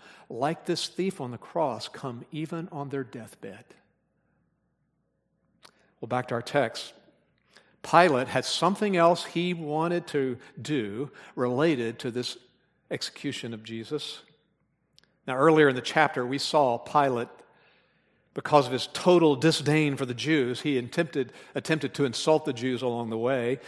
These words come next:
And now we find Pilate's desire to insult them again.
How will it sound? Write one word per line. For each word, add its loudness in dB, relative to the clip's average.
And 0
now 12
we 6
find 4
Pilate's 8
desire 8
to -2
insult 4
them 2
again. 0